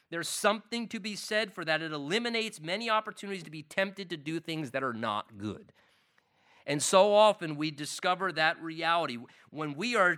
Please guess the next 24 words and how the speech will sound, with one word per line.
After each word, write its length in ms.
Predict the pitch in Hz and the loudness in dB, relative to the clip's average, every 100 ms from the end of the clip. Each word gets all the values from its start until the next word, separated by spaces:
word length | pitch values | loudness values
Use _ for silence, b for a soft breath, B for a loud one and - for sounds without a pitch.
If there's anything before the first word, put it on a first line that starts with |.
| - | -2
too 260 | - 233 262 | -4 -2 -2
busy, 800 | 214 247 214 151 135 135 170 b b - | 0 0 0 -2 -4 -4 -6 b b -4
then 220 | 185 247 | -2 -2
we 140 | 240 | -4
just 340 | 190 190 190 - | -4 -4 -4 -4
don't 240 | 175 165 | -4 -4
have 480 | - 226 247 269 226 | -8 2 6 6 2
time 600 | - 156 123 110 151 233 _ _ _ _ | 0 2 4 2 -2 -8 _ _ _ _
to 80 | 160 | -6
do 160 | 151 185 | -4 2
dumb 240 | 185 202 | 2 2
things. 500 | 240 240 - - - - b b b b b - | 0 -2 -4 -16 -20 -20 b b b b b -2
I-, 100 | 214 214 | 4 4
if 120 | 220 | 4
we 140 | 240 | 4
have 220 | 208 247 | 4 4
a 60 | 233 | 2
lot 240 | 226 240 254 | 4 4 4
of 100 | - | 0
things 340 | 240 254 208 | -4 -4 -4
that 140 | 220 196 | -4 -4
we're 140 | 196 | -6
tending 540 | - 247 277 254 240 202 | -2 -2 -2 -4 -8 -6
to 460 | 214 208 226 247 | -4 -4 -4 -8